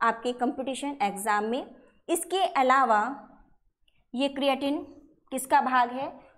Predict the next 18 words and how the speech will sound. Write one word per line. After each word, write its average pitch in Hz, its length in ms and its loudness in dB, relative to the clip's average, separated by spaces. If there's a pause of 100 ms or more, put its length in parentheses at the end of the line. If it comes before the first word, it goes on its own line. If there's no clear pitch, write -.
(100)
तो 285 60 4
यूरिन 269 380 2
का 254 100 2
ही 262 200 0
पार्ट 220 400 2
है। 165 300 -14
ठीक 339 180 -8
है, 523 60 -8 (760)
और 247 140 6
फिर 403 320 2
जो - 120 2
खास 311 360 0 (140)
क्वेश्चन 302 440 0
बनता 302 240 2
है 294 100 6
आपके 311 140 -2
वापस 294 320 0
से, 440 200 -8